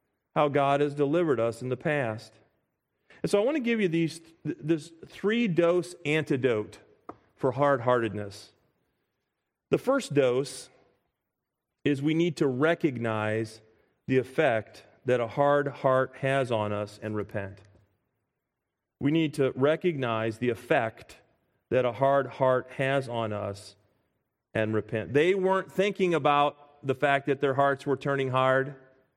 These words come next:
Jesus had to remind them. Hard-heartedness is a spiritual disease.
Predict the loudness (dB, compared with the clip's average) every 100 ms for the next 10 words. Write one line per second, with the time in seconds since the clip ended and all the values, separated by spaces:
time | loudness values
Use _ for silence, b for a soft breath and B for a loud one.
0 | _ _ _ -12 -2 2 2 0 0 0
1 | 2 0 0 0 -2 -4 -6 -14 -20 _
2 | _ _ _ _ _ _ _ _ _ _
3 | _ _ _ _ _ _ _ _ -16 0
4 | 2 2 0 2 4 4 0 -2 -4 -2
5 | -4 -2 -6 -4 0 0 0 -2 -2 -4
6 | -4 -2 -2 -6 -10